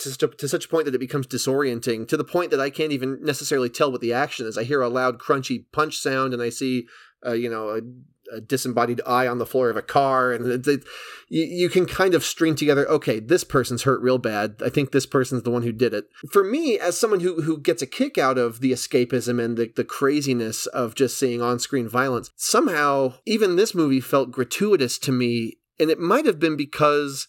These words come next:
it seemed to only ever linger on a shot when there was actual blood and guts to look at. When, when the actual action was going down, it seemed like it couldn't focus on one spot for more than two seconds. But the minute that a guy's head explodes with a grenade inside of it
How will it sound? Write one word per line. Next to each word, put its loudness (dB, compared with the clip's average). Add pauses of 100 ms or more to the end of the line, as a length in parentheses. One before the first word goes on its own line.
(120)
it 4
seemed 0
to 2
only 2
ever 4
linger 2
on 2
a 0
shot 2
when 2
there 4
was 2
actual 2
blood 2
and -2
guts 2
to -2
look -6
at. -4 (100)
When, 2
when 4
the 4
actual 2
action 0
was -2
going 2
down, 2
it -4
seemed -2
like 0
it -6
couldn't 0
focus 0
on 0
one 2
spot 0
for -4
more 2
than -6
two -2
seconds. -2
But 4
the 6
minute 2
that 4
a 0
guy's 2
head 2
explodes 2
with -6
a -2
grenade 2
inside 0
of -4
it -2